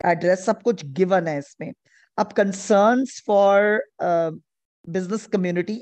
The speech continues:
in cricket stadium, क्रिकेट स्टेडियम में बिजनेस कम्युनिटी के जो, अ, कंसर्न्स हैं, यानी उनके जो खदशात हैं,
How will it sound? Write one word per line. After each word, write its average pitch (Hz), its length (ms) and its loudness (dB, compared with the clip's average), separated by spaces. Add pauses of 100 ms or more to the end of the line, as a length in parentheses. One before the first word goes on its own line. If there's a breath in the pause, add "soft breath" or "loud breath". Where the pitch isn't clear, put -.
in 190 100 -6
cricket 175 320 -6
stadium, 151 440 -4 (480 soft breath)
क्रिकेट 214 300 0
स्टेडियम 196 340 0
में 214 100 0
बिजनेस 185 300 -6
कम्युनिटी 175 400 -2
के 202 160 -2
जो, 185 180 -2 (500)
अ, 170 180 4
कंसर्न्स 185 880 0
हैं, 170 140 -2
यानी 170 280 -8
उनके 175 240 -8
जो 175 100 -6
खदशात - 600 -2
हैं, 160 180 -2